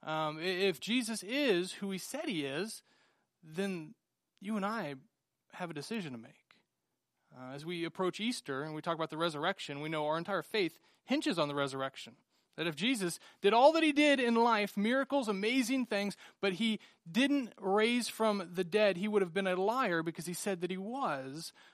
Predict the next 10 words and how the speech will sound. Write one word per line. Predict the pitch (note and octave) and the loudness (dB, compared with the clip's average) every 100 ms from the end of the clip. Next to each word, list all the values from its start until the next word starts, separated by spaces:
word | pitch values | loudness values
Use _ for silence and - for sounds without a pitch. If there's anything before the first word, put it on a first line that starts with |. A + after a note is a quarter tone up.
| _ | _
going | F3 E3 D#3+ | -2 0 -2
to | D#3 | -4
do | D#3 D#3 | -2 0
that. | D#3+ E3 F3 | 0 -2 -4
And, | F3 F3 | -4 -2
and | F3+ | -4
the | E3+ | -4
power | G3+ G3+ | -2 0
of | F3 | 0
God, | D3+ G3 F#3 D#3+ | 2 2 4 0